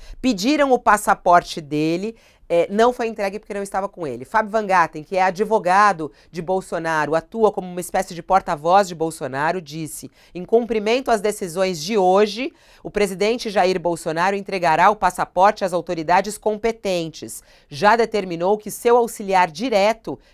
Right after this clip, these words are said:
que foi alvo da mesma decisão que se encontrava em Mambucaba, retorne para sua casa em Brasília, atendendo à ordem de não manter contato com os demais investigados."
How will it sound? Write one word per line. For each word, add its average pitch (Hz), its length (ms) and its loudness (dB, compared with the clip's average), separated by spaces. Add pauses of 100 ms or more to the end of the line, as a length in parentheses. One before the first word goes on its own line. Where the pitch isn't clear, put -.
que 196 120 -12
foi 220 280 2
alvo 190 440 6
da 165 120 2
mesma 240 540 2
decisão 180 640 -2 (240)
que 185 80 -12
se - 120 -10
encontrava 165 840 0
em 170 120 -10
Mambucaba, 190 920 -2 (240)
retorne 226 720 4
para 190 240 -2
sua 190 220 -6
casa 185 320 -4
em 202 80 -8
Brasília, 175 720 -2 (220)
atendendo 196 680 -2
à 185 120 8
ordem 185 480 2
de 180 140 -10
não 190 240 -2
manter 214 400 -6
contato 190 520 -6
com - 100 -18
os 180 80 -14
demais 175 360 -6
investigados." 160 640 -10